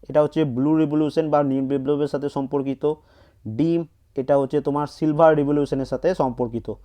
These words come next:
তো এগুলো একটু রিপিট করে নেবে, পড়ে নেবে।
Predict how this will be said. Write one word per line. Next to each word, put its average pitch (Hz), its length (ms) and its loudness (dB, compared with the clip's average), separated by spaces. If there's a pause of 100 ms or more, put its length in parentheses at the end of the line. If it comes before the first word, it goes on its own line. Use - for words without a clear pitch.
(300)
তো 139 80 -4
এগুলো 151 200 0
একটু 160 240 -6 (200)
রিপিট 143 240 -4
করে 151 200 2
নেবে, 131 280 -2
পড়ে 139 200 -4
নেবে। 107 200 -6